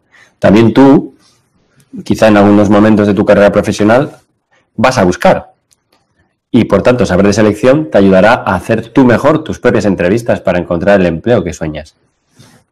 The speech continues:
También permite saber encontrar habilidades en otros. Son el puente para desarrollarlas. Y también aumentar el rendimiento de tu equipo.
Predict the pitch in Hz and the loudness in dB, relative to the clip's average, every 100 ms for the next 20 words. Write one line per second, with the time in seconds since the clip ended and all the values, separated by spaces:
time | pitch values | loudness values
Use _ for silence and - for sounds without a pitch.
0 | _ _ _ _ _ _ _ _ _ - | _ _ _ _ _ _ _ _ _ -20
1 | - 120 147 170 139 139 156 156 135 135 | -4 0 2 2 2 2 2 0 0 0
2 | - 117 101 101 113 131 127 98 98 113 | 0 -4 0 0 2 0 0 0 2 4
3 | 127 98 92 92 78 71 _ _ _ _ | 2 2 -2 -2 -4 -10 _ _ _ _
4 | _ _ _ _ _ _ - 123 127 - | _ _ _ _ _ _ -2 -2 0 -2
5 | 98 - 147 131 87 90 92 87 90 85 | -2 2 2 2 0 0 0 0 -2 -2
6 | 80 78 71 - _ _ _ _ _ _ | -4 -6 -12 -16 _ _ _ _ _ _
7 | _ _ _ _ _ _ - 117 113 143 | _ _ _ _ _ _ -4 0 2 4
8 | 175 - 110 110 104 135 117 107 104 120 | 2 0 2 2 2 2 2 2 2 2
9 | 123 117 87 90 - - - | 2 0 0 -4 -8 -14 -16